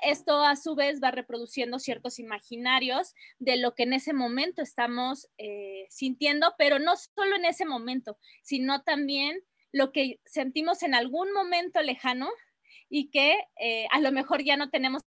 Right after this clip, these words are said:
como esa emoción, pero es un imaginario que ahí traemos. No sé, me di a entender, ¿no? Es decir, la nostalgia, ¿no? Eh, la canción esta que decías de, em,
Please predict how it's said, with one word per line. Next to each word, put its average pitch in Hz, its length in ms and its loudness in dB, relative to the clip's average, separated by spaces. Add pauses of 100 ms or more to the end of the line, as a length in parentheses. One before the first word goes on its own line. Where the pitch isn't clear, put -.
(120)
como 247 180 -2
esa 269 220 -2
emoción, 269 500 -4 (360)
pero 254 280 2
es 277 160 -2
un 302 100 -2
imaginario 262 640 0
que 262 80 0
ahí 220 160 0
traemos. 202 540 -8 (1160)
No 247 160 -4
sé, 285 140 -6
me 277 100 -4
di 226 300 -8
a 226 60 -2
entender, 196 420 -10
¿no? 233 80 0
Es 240 60 -6
decir, 269 300 -2 (220)
la 247 140 2
nostalgia, 254 640 0
¿no? 269 240 -6
Eh, 214 340 -6
la 247 160 2
canción 269 320 2
esta 294 220 -2
que 262 120 -2
decías 254 540 0
de, 214 400 -6
em, 208 760 -10